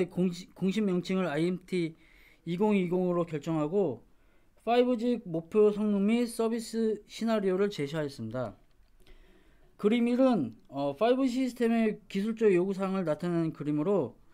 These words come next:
항목별 파이브지 목표치를 쉽게 파악할 수 있습니다.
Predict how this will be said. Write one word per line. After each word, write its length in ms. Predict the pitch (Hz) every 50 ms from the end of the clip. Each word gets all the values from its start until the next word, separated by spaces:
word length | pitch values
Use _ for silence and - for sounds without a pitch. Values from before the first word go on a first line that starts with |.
| - - - - - - _
항목별 580 | - 233 240 254 254 247 247 247 240 233 233 233
파이브지 600 | 240 240 247 247 226 240 233 196 214 226 220 208
목표치를 920 | 170 165 170 170 - - - - 208 202 202 196 196 - - 190 196 202
쉽게 380 | 202 - - - _ 226 220 220
파악할 340 | - 220 226 233 233 240 226
수 120 | 226 -
있습니다. 460 | 165 135 - 139 123 113 101 98 95